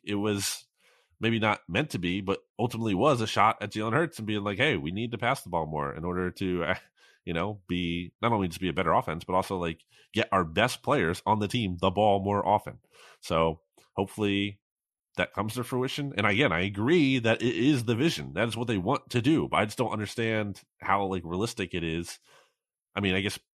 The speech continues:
people maybe in their minds wanna see more of a balance. Maybe their people are thinking, like, "Okay, it'll be more like fifty fifty-ish around there."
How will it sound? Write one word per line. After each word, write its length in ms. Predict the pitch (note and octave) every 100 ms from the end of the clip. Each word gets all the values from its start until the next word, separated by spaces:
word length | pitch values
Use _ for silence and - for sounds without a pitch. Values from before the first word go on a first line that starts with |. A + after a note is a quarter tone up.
| G2
people 320 | A2+ A2+ G#2 F#2+
maybe 280 | F#2+ F#2
in 100 | F#2
their 100 | F2+
minds 260 | E2+ E2+ F2+
wanna 160 | F#2 F2
see 160 | -
more 160 | E2 E2
of 60 |
a 80 | C#2
balance. 580 | A#1+ D2+ C3 D3+ - - -
Maybe 220 | E2 D#2+
their 240 | D2 E2
people 560 | - - G#2 F2+ E2+ - -
are 100 | E2
thinking, 380 | - F2 F2 D#2
like, 160 | C#2+ D2
"Okay, 320 | B2 F#2 E2+
it'll 120 | E2
be 140 | E2+
more 260 | D#2+ E2 D#2
like 260 | D2+ D2 - -
fifty 240 | F#2 -
fifty-ish 720 | E2 F#2+ - F#2+ G2 - - -
around 360 | D#2 D#2+ F2
there." 320 | F2+ F#2 F#2+